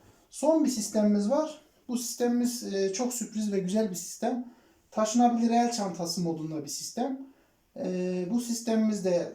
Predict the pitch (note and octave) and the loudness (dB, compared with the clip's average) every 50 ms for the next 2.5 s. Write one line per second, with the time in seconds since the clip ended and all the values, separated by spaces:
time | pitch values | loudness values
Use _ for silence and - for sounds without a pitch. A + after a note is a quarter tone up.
0 | - - D#3+ E3+ E3 E3 E3+ E3 E3 F#3+ G3 G#3 A#3 A3 G#3 F#3+ - G3 F3+ E3 | -12 -12 -8 -4 -4 -2 -2 0 0 2 2 4 4 4 2 2 0 -2 -2 -2
1 | D3 C#3 C3+ - - _ - F3+ E3+ - - A3 A3 A3+ A#3 A#3 - - _ _ | -2 -6 -10 -10 -14 _ -8 -8 -6 -4 -2 2 2 2 2 0 -6 -14 _ _
2 | _ _ _ _ _ _ _ - F3+ | _ _ _ _ _ _ _ -8 -4